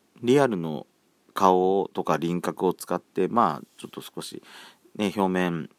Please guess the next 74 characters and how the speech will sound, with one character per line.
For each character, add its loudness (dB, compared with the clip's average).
あ -16
の -16
ー、 -18
私、 -14
私 -4
と 0
か -2
だ 0
っ -2
た -8
ら -14
そ -16
の -16
ヒ -6
ゲ 4
面、 0
そ -8
の -6
青 2
ひ -2
げ -4
み -4
た -4
い -4
な -10
と -18
こ -12
ろ -12
を 4
な -4
ん -4
か -4
う -2
ま -4
く、 -8
今 -2
具 -4
合 -4
に -10
肌 -2
色 -4
に -12
修 -6
正 -12
し -10
て -14
く -10
れ -10
て -8
る -20
と -20
か -20
さ、 -12
そ 0
う 4
い 4
う 4
の 2
が 0
う -4
ま -2
く -16
ね、 -8
な-、 -2
な 0
る、 0
な -2
っ -6
て -4
た -4
ん -8
で -10
す -12
わ。 -14